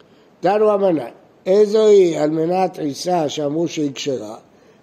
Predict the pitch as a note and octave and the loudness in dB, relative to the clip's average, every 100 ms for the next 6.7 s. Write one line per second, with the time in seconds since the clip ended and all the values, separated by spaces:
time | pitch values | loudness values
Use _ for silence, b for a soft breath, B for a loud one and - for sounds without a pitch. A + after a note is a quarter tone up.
0 | - F#3+ A#3 - G3 G3 G3 E3 C#3 B2+ | -6 0 0 0 2 2 2 -2 -4 -4
1 | C3+ E3+ A3 A3 F#3+ E3+ - F#3+ F#3 F3 | 0 0 2 -2 -2 -4 -2 2 2 2
2 | D3+ C#3 D3 A#2+ B2 B2+ - F#3 A3 G3 | 0 0 -2 -2 -8 -12 -8 -2 -2 0
3 | E3+ D3 D#3+ D3+ F3+ E3 - D#3+ C3+ C#3 | -6 -4 -8 -4 -4 -4 -6 -6 -6 -6
4 | D3 E3 D#3 D3+ C#3 C3+ A#2 A2 G#2 - | -4 -4 -4 -6 -4 -6 -8 -10 -12 -14
5 | b b b b C#3 D3+ G#3+ G3+ F3 G3 | b b b b -2 0 2 0 0 -2
6 | F3+ F3 - F3 E3+ D#3+ | -2 -4 -2 -2 2 0